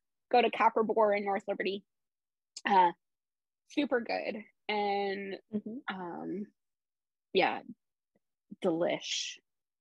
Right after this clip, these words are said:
Speaker 1: And it was, like, w-, like, priced good too. It was, like, a
Speaker 2: Mm-hmm.
Speaker 1: happy hour price, it seemed
Speaker 2: Yeah.
Speaker 1: like. And, um, it
Speaker 2: I need to actually
Speaker 1: it was a
Speaker 2: eat
Speaker 1: good
Speaker 2: there. I've
Speaker 1: base.
Speaker 2: only
Speaker 1: <laughs>
Speaker 2: drank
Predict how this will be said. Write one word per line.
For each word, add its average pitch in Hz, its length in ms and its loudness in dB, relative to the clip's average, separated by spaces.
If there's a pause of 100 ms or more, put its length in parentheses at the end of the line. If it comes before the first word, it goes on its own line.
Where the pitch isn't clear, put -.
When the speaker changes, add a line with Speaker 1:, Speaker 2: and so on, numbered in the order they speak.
(380)
Speaker 1:
And 226 80 4
it - 80 4
was, 269 200 6
like, 403 180 2 (600)
w-, 240 300 -8 (320)
like, 247 260 2 (280)
priced - 500 0
good 185 320 -4
too. 254 420 -6
It - 100 -6
was, 214 120 -12
like, 220 160 -6
a - 40 -6
Speaker 2:
Mm-hmm. 214 80 2
Speaker 1:
happy 208 300 0
hour - 260 -4
price, - 360 -2
it - 140 -18
seemed - 240 -10
Speaker 2:
Yeah. 233 140 4
Speaker 1:
like. 220 400 2 (640)
And, 190 460 6
um, - 140 -10
it 247 180 4 (920)
Speaker 2:
I 240 80 4
need 277 180 4
to 466 160 6
actually 262 360 2
Speaker 1:
it 262 40 2
was 277 120 -2
a 302 40 2
Speaker 2:
eat 233 80 -6
Speaker 1:
good 262 120 4
Speaker 2:
there. 190 100 2
I've 185 60 2
Speaker 1:
base. 214 180 4
Speaker 2:
only 254 220 -4
Speaker 1:
<laughs> - 280 0
Speaker 2:
drank 294 240 2